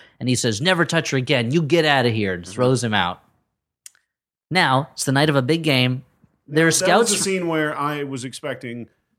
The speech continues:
Speaker 2: them to get in a scuffle and the dad to, like, kick Bailey into outer space or something.
Speaker 1: Yeah, yeah, yeah.
Speaker 2: 'Cause anytime drama happens, I immediately assume it's going to lead to injury of the dog.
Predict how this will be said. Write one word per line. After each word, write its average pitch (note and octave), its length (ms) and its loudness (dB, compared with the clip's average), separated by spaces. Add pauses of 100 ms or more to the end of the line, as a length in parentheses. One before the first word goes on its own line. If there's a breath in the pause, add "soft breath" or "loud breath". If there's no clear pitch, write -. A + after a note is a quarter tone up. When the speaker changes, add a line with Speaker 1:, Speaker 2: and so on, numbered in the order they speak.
(100)
Speaker 2:
them C3 160 2
to C3 60 4
get C#3 160 2
in C#3 60 -2
a B2+ 60 2
scuffle B2+ 640 0
and A#2 140 -8
the A#2 40 -8
dad A2+ 280 -6
to, A2 60 -8
like, G2+ 360 -6 (520)
kick A#2 420 0
Bailey G#2+ 360 4
into F#2+ 160 -2
outer F2+ 280 -2
space E2+ 360 -6
or - 80 -20
something. - 220 -20 (120)
Speaker 1:
Yeah, C3 180 4
yeah, A2 260 2
yeah. F#2+ 460 -2
Speaker 2:
'Cause C3 160 -6
anytime E3+ 500 0
drama C#3+ 400 2
happens, A#2 460 0
I B2 160 -2
immediately C3+ 580 6
assume A#2 320 2
it's G#2+ 100 -2
going A#2 200 0
to G#2 60 -2
lead G#2+ 280 0
to G#2 340 0
injury G#2 500 2
of F2 180 -2
the F2+ 80 -8
dog. D#2 340 -10